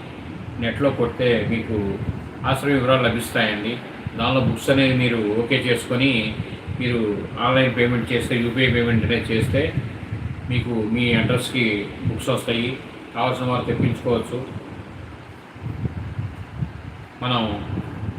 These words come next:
ఈ రమణ మహర్షి వారి బోధనలు అనేది ఎలా ఉంటాయంటే అండి, ఒక భక్తుడు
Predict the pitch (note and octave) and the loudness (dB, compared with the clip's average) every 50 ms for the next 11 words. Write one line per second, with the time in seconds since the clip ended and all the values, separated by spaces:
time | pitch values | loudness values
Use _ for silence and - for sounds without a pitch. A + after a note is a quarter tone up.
0 | - - C3+ - B2+ A#2 A2 G#2+ A2 - A2 A#2+ B2+ D3 D3+ D3 C#3 C#3+ C3 - | -2 0 2 2 4 4 2 2 -2 -2 -2 0 2 4 4 4 4 4 4 4
1 | C#3+ C#3 C3+ C3+ A#2 A#2+ B2+ B2 C3+ C3+ C3 B2+ B2 B2 A#2+ A#2+ A#2+ A2+ G#2+ G#2 | 6 6 6 6 4 4 4 4 4 6 6 6 6 4 4 4 4 2 2 2
2 | G#2 - - - - - A#2+ A#2 B2 B2+ B2+ B2+ A#2 B2 A#2+ A#2 A2+ A2 A#2+ A#2+ | 0 0 -2 -4 -4 -2 0 2 4 4 4 4 4 4 4 4 4 2 2 2
3 | A#2 A#2 B2 C#3+ E3 - - - - - - - - - A#2 A2+ A2 - - - | 2 2 0 0 -2 -2 -6 -8 -10 -10 -8 -4 -2 0 2 2 2 2 4 4
4 | - D#3 D#3 C#3+ C3+ C3+ D3 D3+ | 6 6 6 8 8 6 6 4